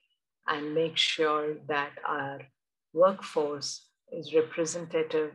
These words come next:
of the populations that we would like to engage with. So I think that's probably, uh, an absolute answer that I can give you in affirmative. Um,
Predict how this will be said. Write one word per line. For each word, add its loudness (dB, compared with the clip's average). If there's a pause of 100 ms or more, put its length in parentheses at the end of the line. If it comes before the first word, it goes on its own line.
(160)
of -6
the -6
populations -12
that -6 (440)
we -4
would -2
like -2
to 2
engage -6
with. -4
So -4
I -4
think -4
that's -8 (400)
probably, 2
uh, -6 (100)
an -10
absolute 0
answer -6
that -16
I -12
can -10
give -10
you -10 (460)
in -6
affirmative. -8 (640)
Um, -4